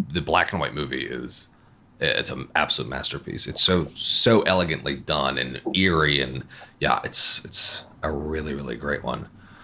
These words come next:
Speaker 1: Yeah, it's great because you, um, the, the kind of sense of malice is quite ambiguous.
Speaker 2: Yeah.
Speaker 1: And you never really know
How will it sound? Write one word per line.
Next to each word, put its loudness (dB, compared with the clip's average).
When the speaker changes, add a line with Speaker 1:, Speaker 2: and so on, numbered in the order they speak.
Speaker 1:
Yeah, 10
it's 6
great 8
because -2
you, 2
um, 6
the, 4
the 6
kind 6
of 6
sense 4
of 4
malice 6
is 0
quite 4
ambiguous. 4
Speaker 2:
Yeah. 4
Speaker 1:
And 8
you 10
never 6
really 8
know 6